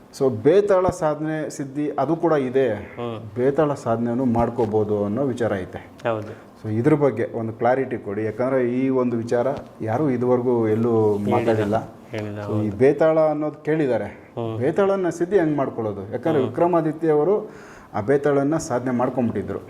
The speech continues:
Speaker 2: ಹೌದು.
Speaker 1: ಅವರು, ಹಂಗಾಗಿ ಅವರು ಆ ಒಂದು ಈ ವಿಚಾರ
Speaker 2: ಹ್ಮ್.
Speaker 1: ನಿಮ್ಗೆ ನಾನು ಇವಾಗ ಕೇಳ್ತಾ ಇರೋದು, ಯಾವ ಥರ ಈ ಒಂದು ಸಿದ್ಧಿ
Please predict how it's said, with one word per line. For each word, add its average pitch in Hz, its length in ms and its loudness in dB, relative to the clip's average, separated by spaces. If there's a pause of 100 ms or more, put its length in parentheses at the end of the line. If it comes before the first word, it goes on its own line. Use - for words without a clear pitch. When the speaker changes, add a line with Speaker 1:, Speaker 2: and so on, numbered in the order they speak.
(300)
Speaker 2:
ಹೌದು. 113 140 -2
Speaker 1:
ಅವರು, 107 380 2
ಹಂಗಾಗಿ 131 380 2
ಅವರು 123 320 2
ಆ 110 100 4
ಒಂದು 107 340 0
ಈ 107 220 -4
ವಿಚಾರ 117 320 0
Speaker 2:
ಹ್ಮ್. 113 580 -6
Speaker 1:
ನಿಮ್ಗೆ 135 360 4
ನಾನು 120 240 0
ಇವಾಗ 110 160 0
ಕೇಳ್ತಾ 113 400 -4
ಇರೋದು, 107 200 -4
ಯಾವ 143 220 0
ಥರ 135 220 -2
ಈ 120 200 0
ಒಂದು 117 240 -4
ಸಿದ್ಧಿ 120 400 -6